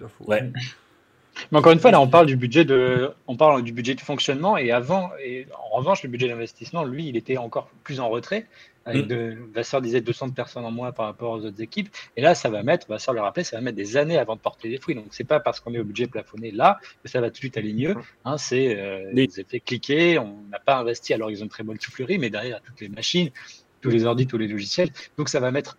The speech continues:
Speaker 3: un moment. On va en... si on dit, bah voilà, ils sont en budget plafonné l'an prochain et ils sont pas à niveau, bah c'est normal. Je pense qu'ils seront jugés et Audi
Speaker 2: Bien sûr.
Speaker 3: fait bien de le faire maintenant,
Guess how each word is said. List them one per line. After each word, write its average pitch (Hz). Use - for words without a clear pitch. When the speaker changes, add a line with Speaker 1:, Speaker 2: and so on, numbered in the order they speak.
Speaker 3:
un 202
moment. 160
On 135
va 127
en... -
si -
on 160
dit, 147
bah 156
voilà, 175
ils 160
sont 147
en -
budget 135
plafonné 139
l'an 131
prochain 131
et 120
ils 113
sont 117
pas 117
à -
niveau, 117
bah 110
c'est -
normal. 127
Je -
pense 135
qu'ils 127
seront 123
jugés 117
et 104
Audi 104
Speaker 2:
Bien 117
sûr. 151
Speaker 3:
fait 107
bien 110
de 110
le 107
faire 104
maintenant, 110